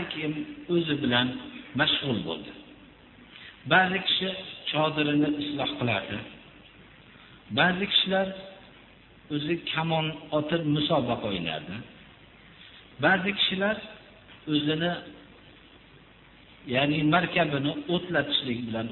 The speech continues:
ovora edi. Tuya bo'lsa, tuyasini o'tlatish va oti bo'lsa, otini o'tlatish va hokazo, shun bilan ovora edi. To'satdan Rasululloh sallallohu alayhi va sallamning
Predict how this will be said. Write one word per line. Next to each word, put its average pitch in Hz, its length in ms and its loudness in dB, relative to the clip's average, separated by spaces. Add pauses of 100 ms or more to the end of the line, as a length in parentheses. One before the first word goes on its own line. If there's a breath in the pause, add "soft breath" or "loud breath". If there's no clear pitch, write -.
ovora 127 340 -4
edi. - 240 -8 (1000)
Tuya 147 240 4
bo'lsa, 139 320 -2 (260)
tuyasini 147 480 2
o'tlatish 139 600 0 (960)
va 127 240 2 (1600)
oti 160 280 2
bo'lsa, 156 340 2 (220)
otini 170 400 4
o'tlatish 139 580 -2 (240)
va - 140 -10
hokazo, 147 460 -2
shun 147 200 0
bilan 104 260 0
ovora 98 320 -2
edi. 73 200 -14 (1400)
To'satdan 233 640 4 (200)
Rasululloh 180 600 0
sallallohu 180 580 0
alayhi 165 360 2
va 156 140 -2
sallamning 151 600 2